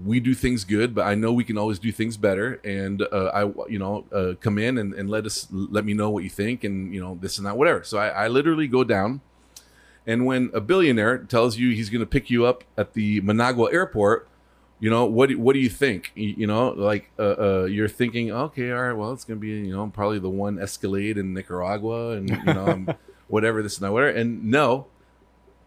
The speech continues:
Speaker 1: Eduardo being Eduardo is literally waiting for me at baggage claim. He's like,
Speaker 2: <laughs>
Speaker 1: "Fabian." I'm like,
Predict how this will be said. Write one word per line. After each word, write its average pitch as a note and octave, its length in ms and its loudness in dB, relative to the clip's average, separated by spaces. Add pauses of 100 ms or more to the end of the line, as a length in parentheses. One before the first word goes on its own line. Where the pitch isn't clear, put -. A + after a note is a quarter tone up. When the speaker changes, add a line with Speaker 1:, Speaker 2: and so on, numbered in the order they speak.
(120)
Speaker 1:
Eduardo B2+ 380 6
being C3 220 4
Eduardo A#2+ 420 4
is G2+ 140 -2
literally C3+ 420 4
waiting C#3 320 4
for - 160 0
me A2 180 0
at G2 160 0
baggage B2+ 380 0
claim. A#2 340 2
He's A#2+ 140 0
like, A#2+ 120 2
Speaker 2:
<laughs> A#3+ 120 2
Speaker 1:
"Fabian." A#3 400 2
I'm C3 120 0
like, C3+ 220 2